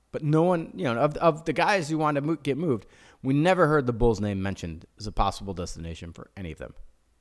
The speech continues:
So it just, it just didn't work. So we, we hatched this plan of, like, we're gonna get these guys, we're gonna get to this other kind of, like, average state,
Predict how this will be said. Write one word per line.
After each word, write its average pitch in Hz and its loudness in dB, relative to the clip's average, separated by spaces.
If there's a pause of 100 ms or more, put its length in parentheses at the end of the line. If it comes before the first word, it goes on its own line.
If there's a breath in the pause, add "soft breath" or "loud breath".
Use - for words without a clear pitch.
(340)
So 120 -2
it 120 0
just, 143 -6
it 131 -10
just 131 -8
didn't 135 0
work. - -10
So 135 -4 (460 loud breath)
we, 185 -2
we 165 4
hatched - 4
this 143 -2
plan 117 0
of, 101 -6
like, 104 -4
we're 123 -4
gonna 123 0
get 165 0
these 135 0
guys, 113 2
we're 107 -8
gonna 101 -2
get 139 -2
to 117 2
this 110 -4
other 117 0 (300 soft breath)
kind 143 -2
of, 120 -2
like, 123 0
average 127 2
state, - -2